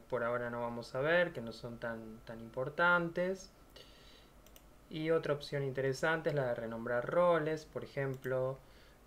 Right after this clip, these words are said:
el rol de profesor se puede cambiar,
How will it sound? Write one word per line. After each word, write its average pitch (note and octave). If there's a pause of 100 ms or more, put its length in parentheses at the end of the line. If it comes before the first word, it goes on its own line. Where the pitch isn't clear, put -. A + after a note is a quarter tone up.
(100)
el A#2+
rol B2
de B2+
profesor D#3+
se C3
puede A#2+
cambiar, C3